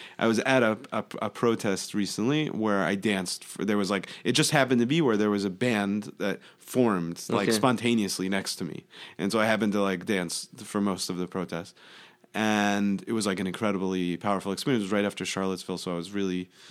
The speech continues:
Speaker 1: you know, feeling a lot of intense emotions and stuff. And then yesterday, <laughs>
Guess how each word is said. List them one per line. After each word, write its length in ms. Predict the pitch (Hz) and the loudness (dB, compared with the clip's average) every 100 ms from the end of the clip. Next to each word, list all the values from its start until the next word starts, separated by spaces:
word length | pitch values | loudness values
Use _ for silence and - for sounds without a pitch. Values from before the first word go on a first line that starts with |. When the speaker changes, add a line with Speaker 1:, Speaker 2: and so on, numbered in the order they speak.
| - - _ - | -20 -20 _ -8
Speaker 1:
you 80 | 92 | -6
know, 80 | |
feeling 260 | 85 110 92 | -2 0 0
a 80 | 87 | 2
lot 160 | 95 | 2
of 220 | 92 87 - | 0 -4 -8
intense 400 | 95 92 92 90 | -10 -6 -6 -4
emotions 500 | 92 92 - 95 90 | -2 -2 -2 -4 -4
and 140 | 101 | -8
stuff. 320 | - 87 87 _ _ _ - - - - - | -8 -8 -10 _ _ _ -12 -12 -12 -16 -4
And 140 | 101 | 0
then 100 | 101 | 2
yesterday, 680 | 107 156 - 120 101 95 98 - - | 4 2 2 2 2 0 -2 -2 -4
<laughs> 80 | - | 2